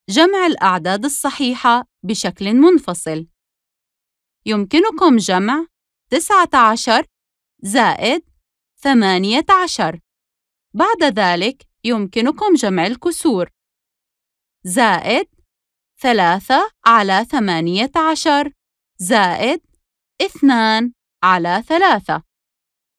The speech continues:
تسعة عشر زائد ثمانية عشر. كم تساوي؟ تسعة عشر زائد تسعة عشر يساوي ثمانية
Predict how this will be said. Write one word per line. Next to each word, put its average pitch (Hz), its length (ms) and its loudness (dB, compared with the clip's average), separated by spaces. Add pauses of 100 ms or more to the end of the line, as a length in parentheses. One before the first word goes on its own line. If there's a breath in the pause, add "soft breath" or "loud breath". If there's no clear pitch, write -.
(480)
تسعة 349 440 2
عشر 226 520 0 (400)
زائد 220 600 0 (440)
ثمانية 220 600 0 (180)
عشر. 165 320 -4 (720)
كم 302 220 4
تساوي؟ 254 760 0 (840)
تسعة 196 400 -2
عشر 185 560 0 (500)
زائد 220 640 0 (640)
تسعة 359 460 0
عشر 285 540 2 (600)
يساوي 240 840 0 (760)
ثمانية 220 840 2